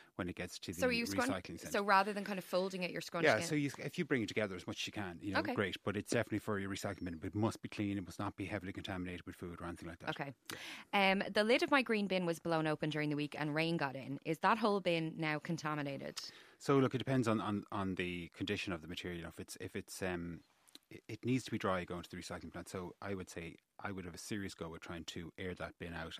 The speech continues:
Speaker 1: and allow the, the material to dry over a couple of days, and then make it a judgment call on that then, uh, you know, before the next green bin collection or the next recycling bin collection. But I would say that's ab-, absolutely salvageable.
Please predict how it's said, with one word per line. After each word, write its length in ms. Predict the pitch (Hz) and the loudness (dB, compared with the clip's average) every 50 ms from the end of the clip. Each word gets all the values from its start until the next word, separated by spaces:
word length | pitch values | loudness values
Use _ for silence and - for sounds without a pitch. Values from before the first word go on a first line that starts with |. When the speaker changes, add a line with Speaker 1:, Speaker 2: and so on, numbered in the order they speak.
| - | -10
Speaker 1:
and 100 | - 87 | -10 -8
allow 200 | 82 82 85 82 82 - | -8 -6 -6 -8 -8 -8
the, 240 | 80 82 82 - - - - - | -10 -10 -10 -12 -14 -16 -14 -12
the 200 | 87 85 80 80 | -10 -10 -10 -10
material 340 | 80 80 - - 87 80 - | -10 -10 -8 -8 -8 -8 -8
to 60 | - | -8
dry 280 | - 90 82 80 78 78 - - - - - - - | -4 -4 -4 -4 -4 -6 -12 -18 -20 -20 -20 -14 -12
over 160 | - 85 85 | -10 -10 -10
a 40 | 82 | -8
couple 220 | - - 82 - 78 | -8 -8 -8 -8 -8
of 80 | - | -8
days, 280 | - 82 80 80 80 - - | -8 -8 -6 -8 -10 -10 -10
and 100 | - 95 | -10 -8
then 240 | 87 87 85 85 87 - - - - _ _ - | -8 -6 -8 -8 -10 -12 -16 -20 -20 _ _ -8
make 240 | 98 101 98 90 - | -4 -2 -2 -2 -2
it 60 | 98 | -4
a 40 | 92 | -4
judgment 320 | - - 95 - - 95 - | -4 -6 -6 -6 -8 -10 -10
call 200 | - 90 87 82 | -8 -8 -8 -8
on 100 | 82 80 | -8 -8
that 200 | 82 82 82 - | -10 -10 -10 -12
then, 220 | 85 80 82 82 - _ _ _ - | -12 -12 -12 -14 -18 _ _ _ -14
uh, 40 | 90 82 82 82 95 | -12 -12 -12 -12 -10
you 80 | 98 | -10
know, 160 | 85 80 76 - - | -10 -12 -12 -14 -14
before 240 | 87 - - 90 | -10 -8 -6 -6
the 80 | 85 - | -6 -6
next 380 | 87 87 - - - - - - - _ - - - - - - | -8 -8 -8 -10 -10 -12 -12 -12 -16 _ -20 -20 -20 -20 -12 -8
green 260 | - 87 85 82 80 | -8 -6 -6 -6 -8
bin 180 | 76 80 80 82 | -8 -10 -10 -10
collection 400 | - 92 85 82 80 - - 85 | -10 -8 -8 -10 -10 -10 -10 -12
or 60 | 80 | -12
the 260 | 78 - 78 76 - - _ - | -12 -12 -14 -16 -16 -16 _ -10
next 320 | 107 101 - - - - | -10 -10 -10 -10 -12 -12
recycling 460 | - 82 - - 87 90 87 - 80 78 | -10 -8 -6 -6 -6 -6 -8 -10 -12 -12
bin 120 | 76 71 | -12 -14
collection. 380 | - - 76 73 - - - - - - - - - _ - | -14 -14 -12 -12 -12 -12 -12 -14 -16 -20 -20 -20 -20 _ -2
But 140 | 101 95 - - | -2 -2 -2 -4
I 120 | - 98 95 | -6 -8 -8
would 120 | 90 - | -8 -8
say 120 | - 92 | -8 -8
that's 200 | 82 82 80 - - - | -8 -8 -10 -10 -8 -6
ab-, 140 | 95 92 - _ _ _ - | -6 -6 -6 _ _ _ -12
absolutely 640 | 101 92 - - - - 92 90 98 98 - - - | -12 -12 -10 -10 -8 -6 -4 -4 -6 -6 -8 -10 -10
salvageable. 640 | - - 98 95 98 101 95 98 98 107 85 113 90 | -6 -4 -2 -2 -2 -2 -2 0 -2 0 0 -2 -4